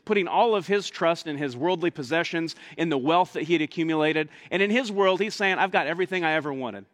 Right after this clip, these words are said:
all right? I'm fine, I'm good." And I think when we're consumed by self-,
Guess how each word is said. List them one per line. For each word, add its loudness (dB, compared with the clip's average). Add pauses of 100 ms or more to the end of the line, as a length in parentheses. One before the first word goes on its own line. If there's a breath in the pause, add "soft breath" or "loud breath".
all -4
right? 2
I'm -2
fine, 2
I'm -4
good." -2 (320 loud breath)
And 2
I 4
think -6
when 0
we're 0
consumed -4
by 2
self-, -2